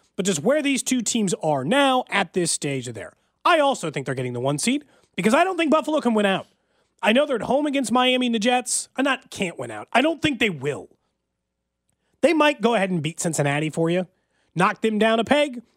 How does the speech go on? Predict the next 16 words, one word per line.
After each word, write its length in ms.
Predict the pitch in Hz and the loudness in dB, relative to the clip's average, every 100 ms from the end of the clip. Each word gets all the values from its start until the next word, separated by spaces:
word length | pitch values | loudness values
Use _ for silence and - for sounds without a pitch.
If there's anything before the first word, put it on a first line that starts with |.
| - | 0
and 100 | 202 | 0
then 120 | 214 | 4
find 300 | - 214 202 | 4 4 4
out 160 | 185 180 | 0 0
where 140 | 175 | 0
you 260 | 170 160 151 | 0 2 2
are. 300 | 143 135 127 _ _ _ | 2 0 -4 _ _ _
But 160 | - 208 | -4 -2
to 100 | 233 | 0
the 80 | 190 | 0
Patriots, 560 | - 330 294 339 294 | 2 2 2 0 0
the 120 | - 226 | -2 0
Jets, 360 | 165 254 247 | 2 2 0
or 80 | 240 | -2
the 100 | 208 | 0
Dolphins, 560 | 185 202 196 202 202 | 2 2 2 -2 -4